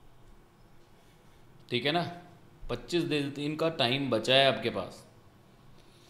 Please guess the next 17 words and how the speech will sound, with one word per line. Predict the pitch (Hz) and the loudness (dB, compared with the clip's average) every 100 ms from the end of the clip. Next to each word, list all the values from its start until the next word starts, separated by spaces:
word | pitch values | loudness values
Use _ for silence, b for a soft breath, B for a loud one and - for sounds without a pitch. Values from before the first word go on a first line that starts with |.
| B B B B - | B B B B 0
Unacademy | 127 175 175 175 185 175 | 2 4 2 2 2 -2
champ | 180 147 170 175 | 2 4 4 2
वाला | 165 160 165 | 4 6 6
जो | 160 | 4
एक | 160 147 | 2 2
मामला | 127 139 165 | 0 2 2
है | 156 151 | 2 0
वो | 156 156 | -2 -4
बहुत | 123 104 120 151 156 - - - - - | -4 -6 -4 -4 -4 -10 -20 -20 -20 -10
seriously | - 220 247 247 208 | 0 2 2 2 0
बहुत | 139 123 - | 0 0 -2
शानदार | 117 95 95 | -6 -4 -4
मौका | 85 85 92 | -6 -10 -12
है | 82 | -14
वो | 69 | -14
आपके | 71 - 85 | -18 -18 -18
लिए, | - | -18